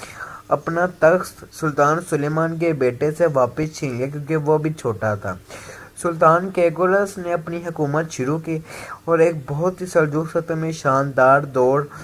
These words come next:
चला दिया। सुल्तान केकुरस के आगे सुल्तान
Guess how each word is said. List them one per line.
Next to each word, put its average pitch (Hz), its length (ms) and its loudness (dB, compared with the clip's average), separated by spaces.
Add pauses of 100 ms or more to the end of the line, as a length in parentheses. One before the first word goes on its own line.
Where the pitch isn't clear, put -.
(380)
चला 117 300 4
दिया। 113 200 -2
सुल्तान 175 580 0
केकुरस 175 580 0
के 180 160 -4
आगे 151 420 4
सुल्तान 147 540 0